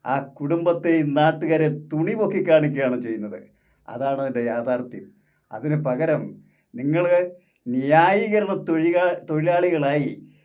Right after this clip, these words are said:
ന്യായീകരിച്ച്, ന്യായീകരിച്ച് അങ്ങനെ മറിച്ചുകൊണ്ടിരിക്കുകയാണ്.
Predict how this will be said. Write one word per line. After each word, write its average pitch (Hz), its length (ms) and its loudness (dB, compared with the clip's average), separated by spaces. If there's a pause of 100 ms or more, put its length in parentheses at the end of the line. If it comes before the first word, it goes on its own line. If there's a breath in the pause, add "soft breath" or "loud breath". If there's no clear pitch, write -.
(140)
ന്യായീകരിച്ച്, 196 840 2 (100)
ന്യായീകരിച്ച് 185 760 2
അങ്ങനെ 160 220 2 (240)
മറിച്ചുകൊണ്ടിരിക്കുകയാണ്. 139 1300 -4